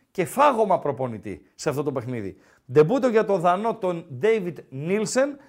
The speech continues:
φάγωμα του Στάικου και το φάγωμα είναι επίσημο με την ανακοίνωση που, ε, έβγαλε νωρίτερα ο πας από τα Γιάννενα με νέο προπονητή σύμφωνα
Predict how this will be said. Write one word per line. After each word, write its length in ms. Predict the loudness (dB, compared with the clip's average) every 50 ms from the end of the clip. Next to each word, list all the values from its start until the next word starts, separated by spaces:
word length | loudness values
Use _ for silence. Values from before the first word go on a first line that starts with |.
| _ _ _
φάγωμα 540 | -6 2 4 4 4 4 2 2 0 0
του 100 | -2 -4
Στάικου 640 | -12 0 2 2 2 2 0 -4 -4 -6 -6 -6 -10 -18 _ -20 _ _
και 120 | -12 -10
το 120 | -6 -6 -6
φάγωμα 440 | 2 2 2 2 2 0 0 -2 -4
είναι 160 | -4 -4 -4
επίσημο 640 | -4 -4 -4 -8 -8 -8 -6 -6 -6 -6 -6 -8 -12 _ _ _ _ _ _
με 140 | -10 -8 -6
την 160 | -4 -2 -2
ανακοίνωση 540 | -2 -2 -2 -6 -6 -6 -6 -6 -6 -8 -10 -10
που, 360 | -8 -6 -4 -4 -4 -4 -6 -8 -10 -12
ε, 140 | -10 -8 -8 -8 -4
έβγαλε 420 | -2 -2 -2 0 0 0 0 0 -2
νωρίτερα 640 | -2 -2 -2 -2 -2 -2 0 2 2 2 0 -2 -10 _ _ _ _ -2
ο 140 | -2 -2
πας 460 | 0 4 6 6 6 6 2 -4 -8 _ _ -6
από 520 | -2 0 0 0 -2 -6 -6 -4 -4 -4
τα 240 | -2 -2 -2 -2 -2
Γιάννενα 840 | -2 -2 -2 -2 -2 -2 -2 -6 -6 -2 0 2 2 2 0 -4 _ _ _ _ _ _ _ _
με 300 | -12 -10 -6 -4 -4 -4
νέο 340 | -4 -4 -2 0 2 2 2
προπονητή 800 | 2 2 0 2 2 0 0 0 -4 -6 -4 -4 -4 -4 -6 -10
σύμφωνα 880 | -14 -10 -8 -6 -4 -6 -6 -4 -6 -6 -4 -2 -2 -2 -2 -2 -4